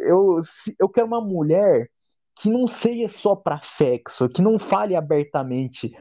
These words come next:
pra sexo em um reality show." E depois ele conversou com a Daniela,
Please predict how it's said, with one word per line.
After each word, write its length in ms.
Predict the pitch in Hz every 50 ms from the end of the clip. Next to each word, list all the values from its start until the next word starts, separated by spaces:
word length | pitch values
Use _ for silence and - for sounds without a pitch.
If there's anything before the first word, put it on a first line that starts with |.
| -
pra 160 | - 135 131 135
sexo 460 | - - 135 127 127 - - - 143
em 40 | 147
um 420 | 151 156 156 156 156 151 151 143
reality 480 | 139 143 156 139 135 131 135 131 - -
show." 360 | - - 135 117 98 98 - _ _ _ _ - - - _ _ _ _
E 200 | - 160 180 165
depois 420 | 156 190 185 190 - 156 160 156
ele 140 | 185 180 185
conversou 560 | 190 175 190 185 170 185 180 156 - - 156
com 100 | 151 170
a 100 | 156 151
Daniela, 760 | 139 147 175 196 202 190 170 151 139 139 139 160 190 208 233